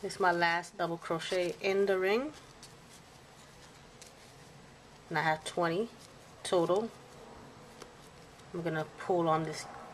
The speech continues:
straggler to close up my circle, and then I am going to slip stitch to the top of that chain three that we began with. So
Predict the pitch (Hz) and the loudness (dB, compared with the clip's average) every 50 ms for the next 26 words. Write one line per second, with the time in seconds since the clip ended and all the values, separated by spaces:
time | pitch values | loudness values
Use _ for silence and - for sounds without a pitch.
0 | - - - - - - - - - - 185 170 165 170 175 180 190 185 - - | -16 -16 -16 -16 -14 -10 -10 -6 2 4 4 4 4 0 -4 -6 -8 -8 -12 -16
1 | - - - - - - - - - - 175 170 165 160 165 - - - 175 165 | -18 -20 -20 -20 -20 -20 -18 -16 -6 -4 -2 -2 -2 -4 -6 -8 -2 2 2 2
2 | 165 - - - - - - - 175 156 147 - - 208 208 208 214 220 226 233 | 2 0 -2 -2 0 0 0 2 2 2 2 4 4 4 4 6 6 4 4 4
3 | - - - - - - - - - - - 175 165 156 151 151 143 151 156 156 | 2 -4 -14 -16 -16 -16 -16 -16 -12 -4 -2 2 4 4 4 4 4 2 0 -4
4 | 156 - 160 156 156 - - 151 - - - - 220 220 - - - 190 185 180 | -4 -2 0 0 0 -2 -4 -6 -6 -6 2 2 2 2 2 -2 0 0 0 0
5 | - - - - - - - - - - - - - - - - - - - - | -2 -6 -6 -6 -10 -12 -14 -16 -16 -16 -16 -16 -16 -16 -16 -16 -14 -16 -14 -14
6 | - - - 196 165 170 - - - 190 185 180 - - - - 180 160 160 160 | -12 0 0 0 2 2 -2 -2 0 2 2 2 0 -4 -6 -4 -4 -4 0 2
7 | 170 151 147 - - - 185 180 180 - - 170 165 160 160 160 151 151 151 151 | 2 2 2 -2 -4 -4 -2 -2 -2 -4 -2 0 0 2 4 2 2 2 -2 -6
8 | 156 151 147 156 151 151 147 139 123 117 113 113 - - - - - - - - | -8 -8 -2 0 2 2 2 0 -6 -10 -12 -12 -14 -14 -14 -14 -14 -14 -14 -14
9 | - - - 131 - 151 139 139 | -14 -14 -8 -4 -2 -2 -2 -2